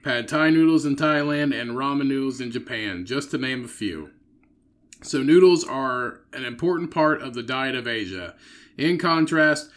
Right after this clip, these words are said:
we will proceed to the last continent, Antarctica.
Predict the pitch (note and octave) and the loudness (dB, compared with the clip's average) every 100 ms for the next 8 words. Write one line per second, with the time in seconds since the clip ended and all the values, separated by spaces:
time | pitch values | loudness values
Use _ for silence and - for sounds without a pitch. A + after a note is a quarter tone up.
0 | _ - C3 C#3+ C#3 C#3 - E3+ F3 E3+ | _ -4 0 2 0 -4 -4 -2 -2 -4
1 | D3+ - D3+ B2 A#2+ C#3 D3+ D3 - D#3 | -6 -8 -4 -4 -2 0 -2 -4 -10 -6
2 | B2+ G#2+ C3 - - - A#2+ B2+ A#2+ A2 | -6 -6 -10 -10 -16 -14 -10 -8 -8 -8
3 | F2+ - F#2 | -8 -10 -12